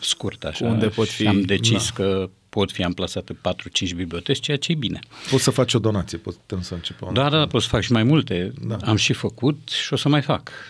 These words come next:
Speaker 3: Da.
Speaker 1: Da.
Speaker 3: Deci,
Speaker 1: Adică
Speaker 3: felicitări, sunteți, uh, primitorii unei donații de carte
Speaker 2: Mulțumim
Speaker 3: române-,
Speaker 2: foarte mult.
Speaker 3: de carte românească și internațională, n-, nu cu cărțile lui, ci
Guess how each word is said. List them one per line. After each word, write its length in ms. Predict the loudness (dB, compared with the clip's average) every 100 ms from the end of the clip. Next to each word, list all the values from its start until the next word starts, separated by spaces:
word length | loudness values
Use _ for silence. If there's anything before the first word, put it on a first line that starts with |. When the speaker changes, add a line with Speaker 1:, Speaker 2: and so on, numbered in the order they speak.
| -20 -6
Speaker 3:
Da. 160 | -2
Speaker 1:
Da. 100 | -2 -6 -20 _
Speaker 3:
Deci, 340 | -2 0 2 2
Speaker 1:
Adică 140 | 4
Speaker 3:
felicitări, 540 | 4 4 2 4 4 4
sunteți, 580 | 2 2 2 0 -2
uh, 160 | 0 -2 -4 -18 -20 -18 -6
primitorii 500 | -4 -2 -2 -2 0
unei 200 | -2 -2
donații 500 | -2 -2 -2 -4 -4
de 140 | -4 0
carte 420 | 0 0 2 4 4 4
Speaker 2:
Mulțumim 100 | 4
Speaker 3:
române-, 260 | 4 4
Speaker 2:
foarte 260 | 4 2 2
mult. 260 | 4 4 4
Speaker 3:
de 60 |
carte 440 | 0 2 2 2 4
românească 480 | 6 4 4 2 2
și 160 | 2
internațională, 840 | 2 2 2 0 0 2 4 4
n-, 200 | 2 0 0 2
nu 100 | 4
cu 140 | 2
cărțile 480 | 2 2 0 -4 -6
lui, 320 | -6 -6 -8
ci 180 | -10 -14